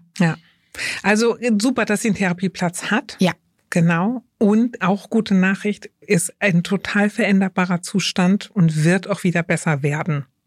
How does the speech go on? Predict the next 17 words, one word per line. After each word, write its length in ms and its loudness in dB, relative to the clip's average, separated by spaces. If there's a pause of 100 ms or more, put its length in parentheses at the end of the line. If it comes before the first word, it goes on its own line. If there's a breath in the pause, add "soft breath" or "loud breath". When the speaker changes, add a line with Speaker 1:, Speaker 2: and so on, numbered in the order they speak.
(100)
Speaker 2:
Jetzt 220 -2
befindet 380 2
sie 100 -2
sich 180 0
ja 160 0
aber 220 -2
in 180 -4
einer 300 0
total 340 0
Speaker 1:
Genau. 300 4
Speaker 2:
prägsamen 720 -2
Zeit 340 -4
dieser 240 -2
Kinder, 400 -2
ne? 160 -2 (180)
Speaker 1:
Ja, 280 0 (500 loud breath)
aber 460 0